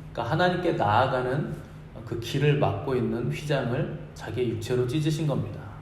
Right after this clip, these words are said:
그러니까 하나님과 우리 사이를 막고 있던 걸 찢어주신 겁니다. 그로 인해서 우리는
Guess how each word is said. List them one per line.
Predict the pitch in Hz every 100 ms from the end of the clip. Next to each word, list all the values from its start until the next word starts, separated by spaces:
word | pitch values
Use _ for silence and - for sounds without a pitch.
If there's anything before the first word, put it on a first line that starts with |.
| - - - - - -
그러니까 | 143
하나님과 | 185 208 208 196
우리 | 151 151
사이를 | 165 165 165 151
막고 | - - 160
있던 | 143 135 127
걸 | 127 131
찢어주신 | 135 165 165 - 139
겁니다. | 139 117 107 - -
그로 | 131 135
인해서 | 127 120 123
우리는 | 113 113 113 160